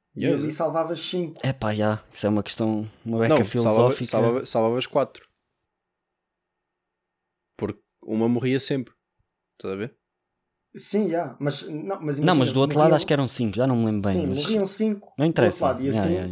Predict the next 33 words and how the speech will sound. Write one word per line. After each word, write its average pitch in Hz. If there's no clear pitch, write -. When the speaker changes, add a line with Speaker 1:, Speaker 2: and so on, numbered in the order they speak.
Speaker 2:
não 160
morrem 175
cinco, 185
estás 120
a 123
ver? 127
Morre 135
uma, 170
mas 170
aqueles 165
cinco 180
ficam 170
salvos. 160
Speaker 1:
Ah, 143
ok, 127
Speaker 3:
Epá, 131
Speaker 1:
ok. 98
Speaker 3:
ya. 113
Speaker 2:
Morre 143
Speaker 1:
Sim, 139
sim, 147
Speaker 2:
não 151
Speaker 1:
sim. 151
Speaker 2:
é 147
daqueles, 147
estás 117
a 120
ver? 120
Speaker 1:
Sim, 180
sim, 139
sim, 117
sim, 110
sim. 107